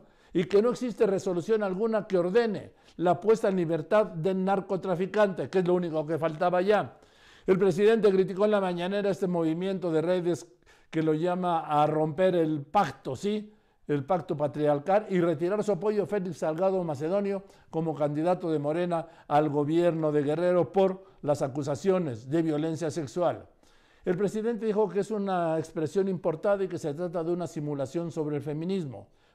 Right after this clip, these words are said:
pero no dijo nada sobre las víctimas. La secretaria de Gobernación, sin embargo, Olga Sánchez Cordero,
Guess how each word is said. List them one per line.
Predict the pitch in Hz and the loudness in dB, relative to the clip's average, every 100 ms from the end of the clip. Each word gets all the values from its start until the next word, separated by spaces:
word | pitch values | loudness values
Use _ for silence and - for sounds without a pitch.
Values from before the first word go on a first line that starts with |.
| - | -2
pero | 143 131 | -2 0
no | |
dijo | 156 139 143 | -2 -2 -2
nada | 147 143 | -2 -2
sobre | 127 151 139 | -2 -4 -2
las | 139 135 | -4 -4
víctimas. | 185 151 127 104 90 - _ _ - _ | -6 -8 -12 -16 -20 -20 _ _ -20 _
La | - 139 | 0 2
secretaria | - 143 123 117 120 156 160 | 2 -2 -4 -2 0 2 4
de | 143 | 4
Gobernación, | 135 127 123 120 170 | 2 -2 -4 -4 -6
sin | 143 135 | -4 -6
embargo, | 131 147 160 151 | -4 -4 -2 -2
Olga | 147 131 123 | -4 -4 -6
Sánchez | 160 147 139 120 | -6 -8 -10 -12
Cordero, | 131 127 160 165 160 | -10 -4 -2 0 -2